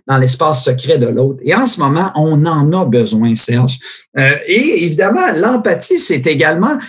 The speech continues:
quelque, c'est un, c'est un, un, un point de bascule en vente pour les entrepreneurs. Parce que dites-vous qu'avant de f-, vous faire une idée du produit ou du service qu'on vous vend,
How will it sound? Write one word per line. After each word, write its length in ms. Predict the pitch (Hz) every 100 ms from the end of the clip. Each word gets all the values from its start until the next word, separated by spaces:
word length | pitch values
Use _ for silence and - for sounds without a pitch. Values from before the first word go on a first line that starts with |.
| -
quelque, 320 | - 151 131 131
c'est 280 | 143 143
un, 420 | 185 180 180 156 139
c'est 280 | 147 131
un, 40 | 165
un, 600 | 156 151 135 127 123 131
un 60 | 127
point 180 | 208 226
de 60 |
bascule 380 | 160 127 - 233
en 140 | 147
vente 340 | 147 269 302 131
pour 100 | 123
les 160 | 120 113
entrepreneurs. 680 | 117 123 120 117 117 131 123 - -
Parce 180 | 143 -
que 80 | 160
dites-vous 400 | 131 151 165 302
qu'avant 360 | 160 127 202
de 100 | 226
f-, 160 | - -
vous 160 | 139 113
faire 240 | 196 196
une 120 | 156
idée 260 | 143 131 214
du 140 | 131
produit 340 | - 147 127 214
ou 60 |
du 100 | 131
service 420 | - 151 120 214
qu'on 160 | - 135
vous 120 | 113
vend, 240 | 107 277